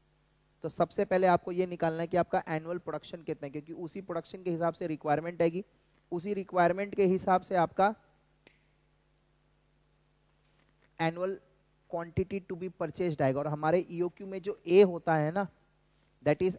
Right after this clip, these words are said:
annual raw material to be purchased, not consumed। अभी तक हम लोग annual consumption को ही purchase बोलते थे, क्योंकि हमारा, अपने ये मानते हैं कि we maintain equal stock throughout the year।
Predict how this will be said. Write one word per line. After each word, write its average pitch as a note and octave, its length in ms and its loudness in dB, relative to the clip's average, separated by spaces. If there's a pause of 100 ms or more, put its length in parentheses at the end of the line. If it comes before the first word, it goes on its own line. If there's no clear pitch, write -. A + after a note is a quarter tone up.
(200)
annual F3+ 340 -2 (360)
raw D#3+ 160 0
material F#3 440 -4 (100)
to F3 140 -4
be G3 100 -4 (200)
purchased, E3+ 760 8 (280)
not E3+ 300 -6
consumed। D#3 580 -2 (760)
अभी D3+ 180 4
तक F#3 180 2
हम F#3 140 2
लोग F3+ 120 -2
annual E3+ 260 0
consumption E3 500 -4
को F3 100 -10
ही F#3+ 140 -2
purchase E3 380 -6
बोलते E3+ 320 -6
थे, F3 120 -4
क्योंकि E3+ 300 -10
हमारा, D#3+ 400 0 (580)
अपने D3+ 200 -6
ये E3+ 140 -4
मानते D#3+ 400 -4
हैं F3+ 100 -2
कि F#3+ 160 -14
we D3 300 -14
maintain D#3+ 420 -6
equal F#3 400 -4
stock - 380 -10
throughout D#3 360 -8
the C#3+ 100 2
year। A#2+ 240 0